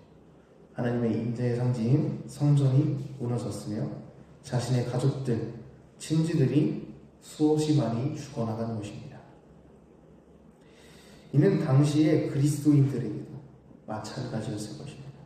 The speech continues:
그들에게도 많은 가족과 친지들의 부고 소식을 들었어야 했을 것이며 성경으로만 접했을 예루살렘이 완전히 파괴된 것과 성경, 성경으로만 접했을,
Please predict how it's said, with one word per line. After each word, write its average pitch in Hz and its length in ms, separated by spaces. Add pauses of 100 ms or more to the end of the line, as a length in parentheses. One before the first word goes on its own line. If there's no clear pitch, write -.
(920)
그들에게도 156 480
많은 185 420
가족과 143 500
친지들의 147 920
부고 135 280
소식을 131 600
들었어야 110 440
했을 104 280
것이며 - 360 (640)
성경으로만 208 680
접했을 - 880
예루살렘이 123 920 (340)
완전히 135 680
파괴된 143 560
것과 - 640 (720)
성경, 196 520
성경으로만 160 800
접했을, - 520